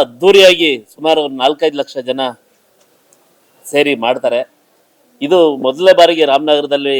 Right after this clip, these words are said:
ಆ, ನಾವು ಸ್ಟಾರ್ಟ್ ಮಾಡಿದ್ವಿ ಈ ಭಾಗದಲ್ಲಿ, ಕರ್ನಾಟಕ, ಏನೋ ಮೈಸೂರು ಕರ್ನಾಟಕ ಭಾಗದಲ್ಲಿ. ಇದು ಮುಂದಿನ ವರ್ಷ ಇನ್ನೂ ಭಾಳ ಗ್ರ್ಯಾಂಡಾಗಿ, ಏಕೆಂದರೆ ಮೊದಲನೇ ಸರಿ ಸ್ಟಾರ್ಟ್ ಮಾಡಿದಾಗ, ನ-, ಮಾಡಿದಾಗ ನಮಗೂ ಸ್ವಲ್ಪ ಗೊಂದಲಗಳಿರ್ತವೆ.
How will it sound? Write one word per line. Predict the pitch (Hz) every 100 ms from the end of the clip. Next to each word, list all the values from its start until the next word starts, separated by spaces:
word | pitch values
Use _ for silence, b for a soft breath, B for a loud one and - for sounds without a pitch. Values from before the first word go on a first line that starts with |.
| 127
ಆ, | 123 _ _ _ _ 120 120 117
ನಾವು | 143 180
ಸ್ಟಾರ್ಟ್ | - 151 147
ಮಾಡಿದ್ವಿ | 143 135 127
ಈ | 123
ಭಾಗದಲ್ಲಿ, | 120 127 123 123
ಕರ್ನಾಟಕ, | 113 135 127 120 127 120 110 - _ _ _ _ _ 117 120
ಏನೋ | 131 123
ಮೈಸೂರು | 131 165 135
ಕರ್ನಾಟಕ | 131 123 120 117 110
ಭಾಗದಲ್ಲಿ. | 107 101 95 92 _ _ _ _ _ -
ಇದು | 156 175
ಮುಂದಿನ | 156 170 202 196
ವರ್ಷ | 165 185 165 147
ಇನ್ನೂ | 170 190 165 139 - _ _ _ _ 127
ಭಾಳ | 160 170 143
ಗ್ರ್ಯಾಂಡಾಗಿ, | 127 151 175 156 151 135
ಏಕೆಂದರೆ | 127 175 170 151 131
ಮೊದಲನೇ | 135 180 196 160 135
ಸರಿ | 160 170
ಸ್ಟಾರ್ಟ್ | - 156 151
ಮಾಡಿದಾಗ, | 151 151 147 135
ನ-, | 127 131
ಮಾಡಿದಾಗ | 147 156 151 131
ನಮಗೂ | 147 165 151
ಸ್ವಲ್ಪ | 139 139 127 - _ 120
ಗೊಂದಲಗಳಿರ್ತವೆ. | 156 175 165 156 143 123 117